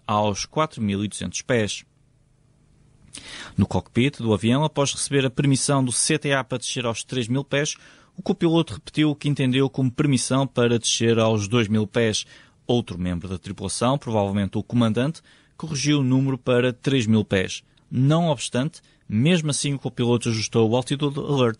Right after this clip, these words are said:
para dois mil pés. Isto significa que o avião estava a descer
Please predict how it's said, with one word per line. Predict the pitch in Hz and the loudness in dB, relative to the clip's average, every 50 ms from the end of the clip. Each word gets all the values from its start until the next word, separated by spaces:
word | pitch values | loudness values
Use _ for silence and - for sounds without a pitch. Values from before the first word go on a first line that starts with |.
| - - | -8 -2
para | - 104 98 92 95 95 | 0 0 2 2 0 0
dois | 104 110 98 104 95 80 | 0 0 2 2 0 2
mil | 87 95 101 107 | 2 0 0 0
pés. | - - 113 104 95 - - - _ _ _ _ _ _ _ _ _ _ _ _ _ _ _ _ _ _ _ _ _ _ _ _ _ _ _ _ - - - - - - - | 2 2 2 2 2 -2 -6 -12 _ _ _ _ _ _ _ _ _ _ _ _ _ _ _ _ _ _ _ _ _ _ _ _ _ _ _ _ -20 -20 -20 -20 -14 -6 -4
Isto | - - - | -2 0 0
significa | - 98 101 101 98 - - 135 127 - 139 120 | 0 2 4 2 2 2 2 0 0 0 -2 -4
que | - 120 | -2 0
o | 117 | 0
avião | 107 107 113 117 113 | 0 2 2 0 0
estava | 107 - - 113 107 104 | 0 -2 -2 -2 0 0
a | 107 107 | 0 -2
descer | - - - 139 156 170 | -2 -2 -2 0 -2 -2